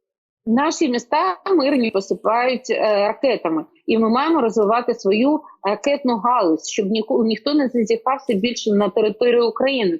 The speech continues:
Це абсолютно логічна історія. І чим, е, більш, е, сильнішими ми будемо, е, в плані, е, будь-якого озброєння, тим менше бажаючих буде, е, зазіхатись на територію України.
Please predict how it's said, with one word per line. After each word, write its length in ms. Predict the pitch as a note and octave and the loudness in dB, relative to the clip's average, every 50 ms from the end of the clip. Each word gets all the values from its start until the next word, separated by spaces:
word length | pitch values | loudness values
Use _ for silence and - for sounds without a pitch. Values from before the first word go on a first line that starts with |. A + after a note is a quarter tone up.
| - | -2
Це 240 | - A3 G3+ G3+ G3 - | 0 0 0 0 -2 -4
абсолютно 560 | - F#3+ - _ A3+ A3+ A#3+ C4 B3+ C4 B3 A#3 A3 - _ _ _ - | -6 -8 -2 _ 0 2 2 0 0 0 -2 -2 -2 -6 _ _ _ 0
логічна 600 | A3 B3 A3+ G#3 C4 B3+ A#3+ - - A3+ G#3 G#3 - - | 2 2 2 2 0 -2 -2 -2 -2 0 0 0 -2 -2
історія. 580 | B3+ A#3+ - - C#4+ C#4 A#3 G3+ F#3+ F#3+ F3+ - | -4 -4 -2 0 2 2 2 2 2 0 0 0
І 260 | - G3+ G#3 G#3 G#3 - - _ _ _ | 0 2 2 0 0 -4 -10 _ _ _
чим, 340 | - - C#4+ C4 B3+ A3 - - | -6 -2 -2 0 0 0 0 0
е, 360 | A#3 A3+ A3+ A3+ A3+ A3+ - - - - - G3 G3+ F3 | 2 2 2 2 0 0 -2 -4 -4 -4 -4 -2 -2 -2
більш, 400 | F3+ B3 D#4 D#4+ C4 - - - - G#3 G#3+ A3 | 0 0 0 0 0 -2 -2 0 0 2 2 2
е, 220 | A3 A3 G#3+ G3+ - _ _ _ _ | 2 2 0 -2 -6 _ _ _ _
сильнішими 800 | _ - - C4+ C4+ C#4+ D4+ D#4 D#4 - - A3+ A3+ A3 G#3+ G#3 | _ -4 0 2 2 2 2 2 0 -2 -2 -2 -2 -2 0 0
ми 100 | A3 A#3 | 0 0
будемо, 500 | G#3+ G3 B3+ A#3+ A#3 A3 G3+ G3+ G#3 G3+ | 2 2 0 0 2 2 2 2 2 0
е, 40 | G3 G3 - _ _ _ G3+ G#3 G#3 G3+ | -2 -4 -8 _ _ _ -4 -2 -2 -2
в 140 | G3 - - | -4 -2 -2
плані, 460 | A#3 A#3 A#3+ A#3+ A#3+ A3+ A3+ G#3+ F#3+ | 0 0 0 0 -2 -2 -2 0 0
е, 40 | - - G3+ G3+ G3 | 0 2 2 2 2
будь-якого 640 | G3 F#3 A#3+ C#4 A#3 B3+ G#3 G3 - G#3 G#3 G#3+ | 2 2 0 2 2 0 0 0 0 0 2 2
озброєння, 840 | G3 F#3+ F#3+ F3 F3 F#3 A#3+ C#4 E4+ F#4+ F#4+ D#4+ D4+ - D4 A#3 F3+ - _ _ _ _ _ - | 2 2 0 0 0 0 2 2 2 2 2 0 0 -2 -4 -6 -6 -6 _ _ _ _ _ -4
тим 280 | C#4 C#4 C4+ A#3 F3+ - | -2 0 0 0 0 0
менше 360 | A3 B3 C4+ C#4 - - G#3+ | 0 0 0 -2 -2 -2 -2
бажаючих 580 | F#3 G3 F#3+ G3+ A3+ B3 D4 E4+ - C4+ A3 F#3 F3 | -2 0 0 0 0 0 0 0 0 0 0 0 0
буде, 180 | G#3 A3+ A#3 G#3 F#3+ - - - G3+ | 0 0 0 0 -2 -2 0 0 2
е, 320 | G3 G3 G3 G3 G3 F#3+ F3+ F#3 F3 | 4 4 2 2 2 2 2 2 0
зазіхатись 640 | F3 F#3 A3+ G3 G#3+ F#3+ - A3+ A#3 A#3+ A#3 A#3+ - | 0 0 0 0 0 0 0 -2 -2 -2 -4 -8 -12
на 80 | G3+ | -8
територію 560 | F3+ - F3+ F3+ F3 - - A3 A3+ A3+ A3+ A3+ | -6 -4 -4 -4 -2 0 0 0 2 2 0 0
України. 460 | A3 - A#3 A#3 A3+ G#3 F3+ D#3 | 0 0 0 2 2 2 0 -2